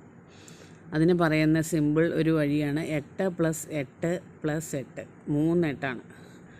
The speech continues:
ആ എട്ട് എങ്ങനെയാണെന്നറിയാവോ? ആദ്യത്തെ എട്ട്.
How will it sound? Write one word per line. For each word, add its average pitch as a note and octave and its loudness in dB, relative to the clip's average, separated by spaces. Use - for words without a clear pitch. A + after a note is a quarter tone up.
ആ D#3 0
എട്ട് E3 2
എങ്ങനെയാണെന്നറിയാവോ? C#3+ 2
ആദ്യത്തെ D#3+ 0
എട്ട്. - -8